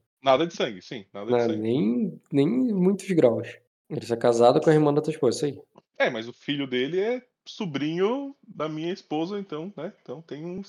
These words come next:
Speaker 1: tem um esquema aí, né?
Speaker 2: Certo.
Speaker 1: É, ele talvez não, mas que a, a, o resto da família é, é, né?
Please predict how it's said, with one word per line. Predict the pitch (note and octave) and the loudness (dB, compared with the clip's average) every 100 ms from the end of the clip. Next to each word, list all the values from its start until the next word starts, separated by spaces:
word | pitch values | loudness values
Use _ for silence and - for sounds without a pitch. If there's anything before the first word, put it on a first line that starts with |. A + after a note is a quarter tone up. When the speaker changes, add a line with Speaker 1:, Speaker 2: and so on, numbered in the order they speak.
| - | -12
Speaker 1:
tem | C#3+ | -8
um | |
esquema | E3 - F#3 C#3 | -8 -2 -2 -2
aí, | |
né? | B2+ B2 _ _ _ _ | -8 -10 _ _ _ _
Speaker 2:
Certo. | - A2+ - - - A2+ | 0 0 0 -10 -18 -20
Speaker 1:
É, | - | -8
ele | - D#3 B3 | 0 2 6
talvez | C#4+ D4 E4+ | 6 8 6
não, | C#4+ C3+ | 6 2
mas | A2+ - | 0 -2
que | B2+ | -2
a, | |
a, | A#2+ G#2+ A2 | 0 0 0
o | - | 0
resto | B2+ C3 | 0 2
da | C#3+ | 0
família | - C3 B2+ B2+ A#2+ A2+ - | 0 0 0 2 2 0 -4
é, | A#2 B2 - | -4 -4 -2
é, | F#3+ A#2+ | -4 -4
né? | A#2 | -8